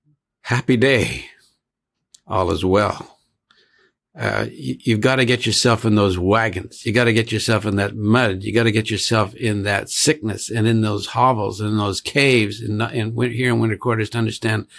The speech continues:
the power of what he was trying to say. Um, they're gonna pay a price, a terrible price.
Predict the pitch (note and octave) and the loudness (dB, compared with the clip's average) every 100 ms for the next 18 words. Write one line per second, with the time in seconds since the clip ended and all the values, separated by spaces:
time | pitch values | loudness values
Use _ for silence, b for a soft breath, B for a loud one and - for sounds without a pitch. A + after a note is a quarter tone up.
0 | B - A2+ - C#3 A#2+ G2+ - - b | B -8 -6 -2 2 2 2 0 -8 b
1 | A2+ A2+ A2+ A2 G2+ A2+ A2 G#2 - C3 | -2 0 2 0 -2 -2 -2 -2 -4 0
2 | B2 A2+ G#2 - b b b b b b | 2 2 -2 -8 b b b b b b
3 | A2+ A2 A2 - - _ _ _ _ _ | -4 -4 -4 -8 -16 _ _ _ _ _
4 | A#2+ C3 B2+ C3+ B2 - A#2+ A2 G2+ - | 2 2 2 2 0 0 0 0 -4 -8
5 | - _ _ _ _ _ _ - - B2+ | -12 _ _ _ _ _ _ -12 -4 2
6 | B2+ B2 G#2+ A2+ G#2 - - - | 4 2 0 -4 -4 -6 -14 -20